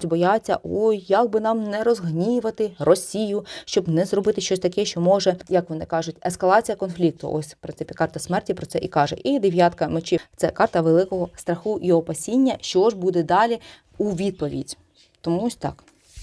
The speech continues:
Ну, давайте вже напряму запитаємо, чи є взагалі про все це, про Перекримський міст, про цю залізничну дорогу, про З С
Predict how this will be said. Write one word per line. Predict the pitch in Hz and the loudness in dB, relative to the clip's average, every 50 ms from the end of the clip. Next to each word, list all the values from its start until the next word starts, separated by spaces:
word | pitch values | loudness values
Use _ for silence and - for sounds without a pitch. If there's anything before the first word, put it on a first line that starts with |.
| - - - - _ _ - _ _ _ _ _ _ - - - - - - - - - - - | -20 -20 -20 -20 _ _ -20 _ _ _ _ _ _ -20 -20 -20 -20 -20 -20 -20 -20 -18 -12 -6
Ну, | 226 233 247 | -2 2 4
давайте | 240 226 220 220 226 226 | 4 6 6 6 4 4
вже | 214 - 226 | 2 2 0
напряму | 226 226 220 - 285 277 262 220 | 0 0 2 4 4 4 4 4
запитаємо, | 175 - - - - - 151 151 151 156 170 | 2 -2 -4 -2 -2 0 0 2 2 0 -4
чи | - - - 190 | -6 -6 -4 0
є | 196 220 | 0 0
взагалі | 202 180 - 175 170 180 185 190 | 0 0 -4 0 2 4 4 4
про | 185 - 170 156 | 2 2 -4 -4
все | - - - 190 190 208 190 | -4 -4 0 0 0 0 0
це, | 180 - - - 180 220 262 262 - _ - - - _ _ _ - | -2 -2 0 4 4 4 4 2 -2 _ -20 -20 -20 _ _ _ -8
про | - 214 | -6 -6
Перекримський | 202 - 214 208 - - 247 262 254 - - - 214 185 | -4 -4 -4 -4 -2 0 0 0 0 0 -4 -4 -2 0
міст, | 151 156 185 190 175 180 - | 2 2 2 0 -2 -4 -4
про | - 170 | -6 -4
цю | 170 - 233 | -2 -2 -2
залізничну | 226 - 214 196 190 185 214 226 - - 233 214 | 0 0 0 0 0 0 -2 -6 -4 -6 -8 -4
дорогу, | 185 175 180 175 - 165 180 202 190 175 165 165 160 | 2 2 2 4 4 2 2 4 4 2 2 -2 -8
про | - - 196 | -6 -4 -4
З | 214 - | 0 2
С | 190 165 165 185 214 - - | 4 4 4 4 2 0 -4